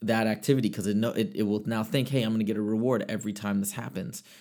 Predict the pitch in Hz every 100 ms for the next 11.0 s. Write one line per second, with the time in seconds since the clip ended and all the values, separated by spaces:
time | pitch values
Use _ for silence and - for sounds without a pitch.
0 | - 107 131 135 127 139 143 117 - -
1 | - _ _ _ _ - 120 120 120 110
2 | 117 113 104 104 127 - - _ - 147
3 | - 139 151 143 143 165 131 - 123 120
4 | 107 - _ _ _ _ _ _ _ _
5 | _ _ - - - 131 135 135 - 165
6 | 175 175 - - - - _ _ - -
7 | - _ _ _ _ _ _ - 135 135
8 | 165 170 160 123 107 - 135 143 143 -
9 | 110 101 101 - 120 131 123 110 104 101
10 | - 113 107 - - 120 107 101 101